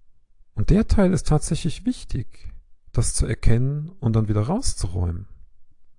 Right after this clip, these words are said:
Aber das ist harte Arbeit. Und mehr als ein,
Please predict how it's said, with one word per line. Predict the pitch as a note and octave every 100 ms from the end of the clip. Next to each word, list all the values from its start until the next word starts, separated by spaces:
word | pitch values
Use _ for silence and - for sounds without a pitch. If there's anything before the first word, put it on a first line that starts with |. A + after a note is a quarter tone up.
| - - - - - - - - - - - - _ _ - - - - - - - - - - - - - - - _ - - _ -
Aber | A#2+ A2+
das | A#2 B2+
ist | -
harte | B2 B2 -
Arbeit. | - F3 E3 F#2 F2 - - - - - - - - - - - - -
Und | - C3
mehr | A#2+ E3 -
als | A#2 -
ein, | - G#2 G2 F2+